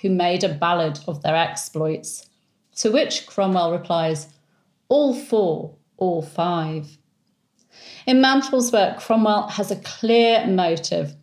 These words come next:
for bringing down Anne Boleyn and these men, their involvement in the fall and death of his master and friend,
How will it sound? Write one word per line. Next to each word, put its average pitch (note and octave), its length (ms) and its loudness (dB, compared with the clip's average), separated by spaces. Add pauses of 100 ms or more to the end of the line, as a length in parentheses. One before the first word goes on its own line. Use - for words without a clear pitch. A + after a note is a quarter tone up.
(100)
for A#3 100 -2
bringing A3 420 2
down E3 340 0
Anne F3+ 260 0
Boleyn E3 640 0
and E3+ 200 0
these D3+ 300 -6
men, F3 480 -2 (400)
their G3+ 180 4
involvement G#3 800 2
in F3+ 120 0
the G3 60 0
fall E3 540 -4
and C4 180 6
death D#3 380 0 (160)
of A3 100 -4
his A3 160 0
master D3+ 480 -4
and A3 160 0
friend, D#3 480 -4